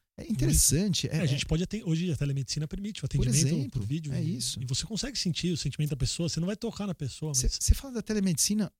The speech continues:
Speaker 1: a telemedicina que existe há um tempão, né? A gente fala da telemedicina há
Speaker 2: Sim,
Speaker 1: um tempão,
Speaker 2: sim.
Speaker 1: equipamentos mais antigos. Hoje em dia a tecnologia é robusta, né? Hospitais ultra conectados. Você tem re-, cê tem hospitais hoje conecta-, com redes próprias, né, de telecomunicações e de I T, com ba-, e com,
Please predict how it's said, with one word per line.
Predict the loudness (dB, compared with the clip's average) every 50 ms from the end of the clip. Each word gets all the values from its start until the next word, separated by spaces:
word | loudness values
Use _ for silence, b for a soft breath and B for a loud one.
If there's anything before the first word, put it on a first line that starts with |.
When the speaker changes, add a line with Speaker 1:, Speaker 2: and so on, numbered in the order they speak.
| -14
Speaker 1:
a | -8
telemedicina | -6 -2 -2 0 0 0 -2
que | -2 0
existe | 2 2 2 2 0
há |
um | -2 0
tempão, | 2 2 2 4 4 4 4 6
né? | 4 2
A |
gente | 2 2
fala | 0 -2
da | 0
telemedicina | 0 0 0 0 2 2 0
há |
Speaker 2:
Sim, |
Speaker 1:
um | 2 2 0
tempão, | 0 2 2 2 2 4
Speaker 2:
sim. | 2
Speaker 1:
equipamentos | 0 2 2 2 2 2 0 -2
mais | -2 0 2
antigos. | 2 2 2 0 0 2 2 2 2
Hoje | 2 0 -2
em |
dia | -2 -4
a |
tecnologia | -4 -4 -4 -2 -2 -2 -2
é | -2
robusta, | 0 0 4 8 8 8 6 6 2 2
né? | 2
Hospitais | 2 0 0 -2 -2 0 0 0 0
ultra | -2 -2 -4 -4 -4
conectados. | -2 0 0 -2 -2 -2 -4 -2 -2 0 -2 -2 -4 -6 B B B B B B
Você | -8 -2
tem | 2 2 4
re-, | 4 2 2 0
cê | -2 -4
tem | -2 0
hospitais | -2 0 0 0 0 0 0 2 2
hoje | 0 0 -2
conecta-, | 0 0 0 0 0 -2 -4 -6 -4
com | 0 4
redes | 6 8 8 8 6 6 4 4 4 4 2 0 -2 b b b 6 12
próprias, | 12 12 12 10 4 2 2 2 2
né, | 2 2 2
de | 2 0 0
telecomunicações | 0 2 0 0 0 0 -2 0 0 0 0 0 2 2 2 2 2
e | 2
de | 2 2 2
I | 0 0 0
T, | -2 -2 -2 -2 -2
com | 0 2 2 2
ba-, | 2 2 2
e | 2 2
com, | 2 2 2 2 4 4 2 2